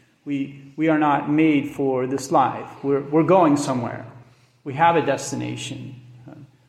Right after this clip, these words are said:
I mean, we as Catholics, we know that we're, we're made for heaven, and, and we're supposed to be pursuing heaven during this life. And,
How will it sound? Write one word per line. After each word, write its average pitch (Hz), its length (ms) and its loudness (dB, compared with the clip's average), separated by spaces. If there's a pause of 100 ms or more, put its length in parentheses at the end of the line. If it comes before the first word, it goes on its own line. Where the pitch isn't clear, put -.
(120)
I 131 60 -20
mean, 135 120 -4
we 156 120 2
as 143 80 0
Catholics, 147 500 0
we 139 100 0
know 143 280 2
that 123 200 -6
we're, 123 180 -4
we're 135 160 -2
made 139 200 2
for 139 140 -4
heaven, 127 520 -2
and, 123 280 -12
and 127 240 -10
we're 120 140 -8
supposed - 360 -4
to 139 60 -6
be 127 120 -6
pursuing 139 560 -4
heaven 127 340 -4
during 123 220 -6
this 127 200 -12
life. 120 400 -2
And, 127 140 -14